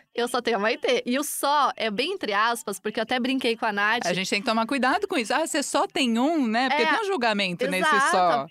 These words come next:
Speaker 1: O só, querida, é o que eu consigo. <laughs> Então, assim, por conta da minha rotina,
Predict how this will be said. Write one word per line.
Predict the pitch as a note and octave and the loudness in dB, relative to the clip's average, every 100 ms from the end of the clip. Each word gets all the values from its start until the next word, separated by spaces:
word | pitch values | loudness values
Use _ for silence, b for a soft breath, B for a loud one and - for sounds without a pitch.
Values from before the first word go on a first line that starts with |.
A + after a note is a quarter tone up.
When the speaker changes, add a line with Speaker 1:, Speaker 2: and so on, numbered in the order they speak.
| - | -6
Speaker 1:
O | C#4+ | -8
só, | - E4 B3 - | -4 0 0 -2
querida, | B3+ G3+ A#3 G#4+ F#4 | -6 -4 -4 -2 0
é | A3+ | 2
o | G#3+ | 0
que | - | -2
eu | G#3 | -4
consigo. | A3 D4 - B4 B4 D4+ C4 | -4 -4 -2 0 0 0 0
<laughs> | A3+ C4 A#3 B3+ C#4+ A3+ B3+ E4 - | 0 -4 -6 -2 -2 0 -4 -6 -6
Então, | B3 B3 | -2 0
assim, | C4+ C4 A3+ | 0 0 -2
por | A#3+ | -2
conta | B3 B3+ | -2 0
da | A#3+ | 0
minha | A#3 A3 | 0 0
rotina, | A#3 C4+ - - C#4 B3+ A#3+ A3+ A3 | 0 0 -2 -2 0 0 0 0 0